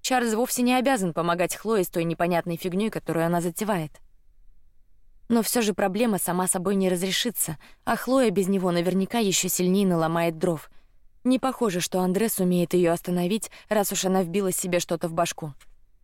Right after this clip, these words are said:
И хотя Эмму Чарльз находил немного странноватой, но относительно нее полностью полагался на свое собственное мнение. Способна ли Хлоя быть честным и непредвзятым арбитром по части того, что считать обоснованными доказательствами в пользу опасности Эммы?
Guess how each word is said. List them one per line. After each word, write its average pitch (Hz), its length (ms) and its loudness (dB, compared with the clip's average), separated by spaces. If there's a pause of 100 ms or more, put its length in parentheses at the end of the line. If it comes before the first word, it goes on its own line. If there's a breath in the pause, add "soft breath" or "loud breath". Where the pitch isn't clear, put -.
(500)
И 233 100 0
хотя 233 300 0
Эмму 196 320 2
Чарльз 175 380 -2
находил 175 400 0
немного 175 400 0
странноватой, 180 720 -2 (400 soft breath)
но 254 160 4
относительно 214 640 0
нее 208 320 2
полностью 214 500 0
полагался 180 580 0
на 180 100 -2
свое 170 240 0
собственное 170 560 0
мнение. 160 500 -2 (460)
Способна 247 480 2
ли 202 100 2
Хлоя 208 320 0
быть 190 200 -2
честным 202 400 -2
и 180 40 2
непредвзятым 180 640 0
арбитром 175 500 -4
по 190 140 -6
части 196 320 -4
того, 190 240 0
что 240 240 -2
считать - 380 0
обоснованными 170 680 -2
доказательствами 180 960 -2 (180 loud breath)
в - 80 -20
пользу 214 320 2
опасности 185 580 -2
Эммы? 151 420 -4